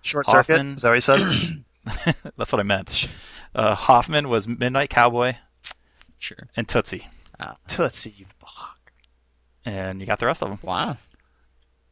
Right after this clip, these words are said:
Speaker 3: So we got fourteen.
Speaker 2: Uh, I think you got thirteen
Speaker 3: That counts.
Speaker 2: out of eighteen.
Speaker 1: Dude, we
Speaker 2: So
Speaker 1: got
Speaker 2: not bad.
Speaker 1: fourteen. I counted.
Speaker 2: I mean fourteen.
Speaker 1: Fourteen. We beat your quiz, Jim.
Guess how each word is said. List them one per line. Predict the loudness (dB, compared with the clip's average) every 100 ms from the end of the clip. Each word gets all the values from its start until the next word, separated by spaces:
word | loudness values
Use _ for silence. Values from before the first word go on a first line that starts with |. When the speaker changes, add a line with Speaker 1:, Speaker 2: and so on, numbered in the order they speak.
| _
Speaker 3:
So | -2 2
we |
got | 2 2
fourteen. | 2 2 0 -4 -8 _ _ _ _ _ _ _ _ _ _ _ _ _ _ _ _ _ _ _ _ _ _ _ _ _ -6
Speaker 2:
Uh, | -2 -2 0 -2 -4
I | -8
think | -14 -8
you |
got | -10 -8
thirteen | -12 -8 -6 -6 -2
Speaker 3:
That | 0 0 -2
counts. | -4 -4 -4 -4 -6 -14 _ -20 -12
Speaker 2:
out | -10
of | -10 -16 _ -10
eighteen. | -10 -8 -12 -12 -14 2
Speaker 1:
Dude, | 2 4
we |
Speaker 2:
So | 4
Speaker 1:
got | 2
Speaker 2:
not | 0
bad. | -4
Speaker 1:
fourteen. | -2 -4 -8 -8 0
I | 2
counted. | 4 0 -2 -8 -8
Speaker 2:
I | -4
mean | -4
fourteen. | -2 -4 -4 -6 -6
Speaker 1:
Fourteen. | -4 -4 -8 -10 -18 _ _ _ _ _ _ _
We | 2 4 6 4 2 0
beat | -6 -2 -2 0
your | 0 2
quiz, | 2 4 4 0 -6
Jim. | -2 2 2 0 -8